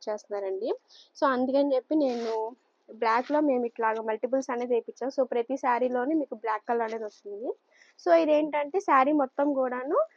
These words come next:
మనకి ఇట్లా చిన్న చిన్న ఫ్లవర్ బూటీస్ అనేది వస్తుంది. కింద బోర్డర్‌లో వచ్చేసి ఇట్లా బిగ్ ఫ్లవర్స్ వచ్చేసి ఈ ఫ్లవర్స్ కూడా మనకి ఈ థ్రెడ్ వర్క్ అనేది మల్టిపుల్ కలర్స్‌తో వేయించారు. ఇట్లా బ్లూ, ఎల్లో, గ్రీన్ అట్లా మల్టిపుల్ కలర్స్‌లో వేయించారు. శారీ మొత్తం కూడాను మనకి ఇట్లా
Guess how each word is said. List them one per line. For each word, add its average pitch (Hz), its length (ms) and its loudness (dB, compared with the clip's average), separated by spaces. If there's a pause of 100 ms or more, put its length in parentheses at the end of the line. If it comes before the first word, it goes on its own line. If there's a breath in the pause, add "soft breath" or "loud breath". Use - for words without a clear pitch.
(200 soft breath)
మనకి 277 220 0
ఇట్లా 269 160 -4
చిన్న 277 200 -4
చిన్న 285 180 -6
ఫ్లవర్ 247 340 -2
బూటీస్ 262 280 -6
అనేది 226 220 -6
వస్తుంది. 254 380 -2
కింద 269 260 -4
బోర్డర్‌లో 240 440 0
వచ్చేసి 262 300 -4
ఇట్లా 247 220 -4
బిగ్ 226 180 -6
ఫ్లవర్స్ 240 320 -4
వచ్చేసి 233 420 -6 (460)
ఈ 302 200 0
ఫ్లవర్స్ 285 380 0
కూడా 311 200 0
మనకి 269 400 -2 (140)
ఈ 254 120 -4
థ్రెడ్ 247 300 0
వర్క్ 285 200 0
అనేది 254 320 2
మల్టిపుల్ 269 480 -2
కలర్స్‌తో 233 400 -2
వేయించారు. 226 380 -2
ఇట్లా 220 200 -4
బ్లూ, 220 200 -2 (120)
ఎల్లో, 214 300 -4 (100)
గ్రీన్ 214 280 -4
అట్లా 208 220 -8
మల్టిపుల్ 226 380 0
కలర్స్‌లో 220 380 -2
వేయించారు. 208 560 -4 (560 soft breath)
శారీ 302 200 8
మొత్తం 311 360 2
కూడాను 285 440 2
మనకి 285 280 0
ఇట్లా 247 220 -4